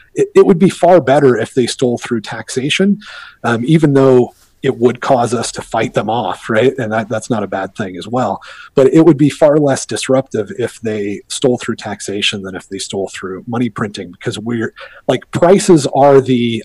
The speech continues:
I P packets of value, right? Prices tell us what to build and what not to build and how to solve each other's problems and work together. And, uh, they just introduce noise into that system on such a scale that it, it completely destroys our ability as humans to be productive and make the world a better place.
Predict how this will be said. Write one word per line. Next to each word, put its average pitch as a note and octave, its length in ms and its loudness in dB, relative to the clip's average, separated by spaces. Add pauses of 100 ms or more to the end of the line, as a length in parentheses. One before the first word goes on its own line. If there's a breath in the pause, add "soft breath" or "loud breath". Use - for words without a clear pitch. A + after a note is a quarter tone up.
I C3 180 0
P B2 220 -10
packets A#2+ 560 -4
of F#2+ 160 -10
value, G2+ 500 -8
right? G#2 220 -10
Prices C3 400 -2
tell A#2+ 280 -6
us A2+ 160 -8
what A2+ 200 -10
to - 80 -14
build G#2 320 -6
and G2 100 -8
what G#2 160 -8
not G#2 240 -10
to - 80 -14
build G#2 340 -6
and F#2 120 -12
how - 160 -6
to G2 80 -8
solve F#2+ 260 -8
each F#2+ 160 -12
other's F#2+ 200 -8
problems F#2+ 360 -8
and F#2 100 -12
work G2 200 -12
together. G2 420 -6 (560 loud breath)
And, A2 420 -2
uh, G#2+ 380 -2
they B2+ 100 6
just C3+ 200 -2
introduce B2+ 420 0
noise A#2 320 -2
into A2 160 -6
that F#2 160 -12
system A2+ 400 -8
on F#2+ 140 -16
such - 260 -8
a C3 60 -12
scale G#2 580 -8 (140)
that G2+ 240 -8 (240)
it, - 200 -12
it - 180 -2 (180)
completely D#3 580 0
destroys A#2 460 -4
our G2+ 160 -4
ability G2+ 460 -4
as F#2+ 100 -8
humans G2+ 340 -8
to G#2 100 -12
be G2 140 -10
productive F#2+ 540 -10
and F2 80 -14
make F2+ 180 -16
the E2+ 100 -20
world F2 220 -10
a E2+ 40 -16
better E2+ 200 -12
place. - 400 -14